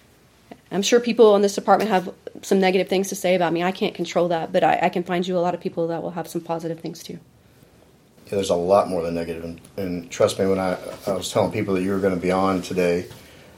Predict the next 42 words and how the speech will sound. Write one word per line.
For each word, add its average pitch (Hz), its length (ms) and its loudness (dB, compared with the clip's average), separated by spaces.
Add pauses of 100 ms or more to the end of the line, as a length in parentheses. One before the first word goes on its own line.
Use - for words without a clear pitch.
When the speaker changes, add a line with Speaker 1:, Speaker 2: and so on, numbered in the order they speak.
(380)
Speaker 2:
I 104 80 -4
can't 104 240 -2
tell 98 120 0
you 95 80 -2
how 101 120 0
many 95 220 0
officers, 95 460 2
male 98 280 2
and, 92 500 0 (880)
and 92 220 -6
female, 101 420 0
that 92 120 0
were 90 140 -2
reaching 95 340 -4
out 92 260 0
saying, 90 300 -4
"Hey, 98 220 0
ask 98 240 4
her 101 60 -2
this. 90 340 0
Hey, 92 340 0 (280)
I'm, 101 260 -4 (200)
I 101 60 0
wanna 107 220 4
hear 107 160 2
about 92 240 4
this 98 140 -2
story 92 300 0
about 90 240 2
her." 90 160 2
And 87 300 -4 (180)
there's 95 160 -4
a 98 60 2
lot 101 160 8
of 95 60 -6
people 98 160 0
that 95 80 2
don't 98 160 4
even 92 200 -2
know 98 260 2
that, 90 280 0
um, 90 380 0